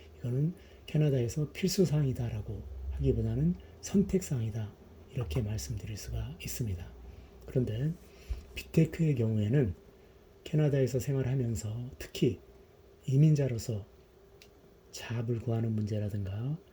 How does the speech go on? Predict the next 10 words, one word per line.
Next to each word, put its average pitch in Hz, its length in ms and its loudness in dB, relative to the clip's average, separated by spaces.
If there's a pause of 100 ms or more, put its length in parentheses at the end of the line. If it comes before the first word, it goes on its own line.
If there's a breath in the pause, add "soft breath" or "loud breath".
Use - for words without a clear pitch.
(220 loud breath)
또는 120 240 -2
비즈니스를 131 500 2
성공적으로 180 880 4 (300 loud breath)
운영해야만 147 840 4
된다라는 113 500 -2
그런 117 240 -6
현실적인 117 720 -4
그런 110 220 -8
상황에서 117 680 -6 (2250 loud breath)
굉장히 131 500 2